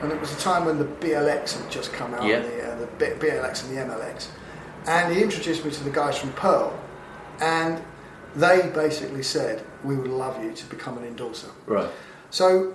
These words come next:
Speaker 1: there was this sort of lineage because I'd got a Pearl kit, so I sort of
Speaker 2: Yeah.
Speaker 1: knew a little bit about the drums. And,
Speaker 2: Yeah.
Speaker 1: um, and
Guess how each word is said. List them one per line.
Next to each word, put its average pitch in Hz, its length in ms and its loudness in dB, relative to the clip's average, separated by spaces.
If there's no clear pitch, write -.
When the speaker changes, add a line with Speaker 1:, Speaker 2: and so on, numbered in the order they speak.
Speaker 1:
there 180 200 6
was 214 200 6
this 196 180 2
sort 165 220 2
of 139 100 0
lineage 147 440 2
because 135 240 -10
I'd 131 240 -6
got 165 180 2
a - 60 -2
Pearl 117 300 -6
kit, - 220 -10
so - 80 -8
I - 40 -6
sort 190 260 2
of - 40 -2
Speaker 2:
Yeah. 143 40 0
Speaker 1:
knew 143 160 0
a 131 80 -2
little 127 140 -2
bit 120 180 -4
about 123 380 -4
the 123 40 -6
drums. 123 440 -8
And, 113 120 -10
Speaker 2:
Yeah. 104 220 2
Speaker 1:
um, 135 380 -2
and 160 440 0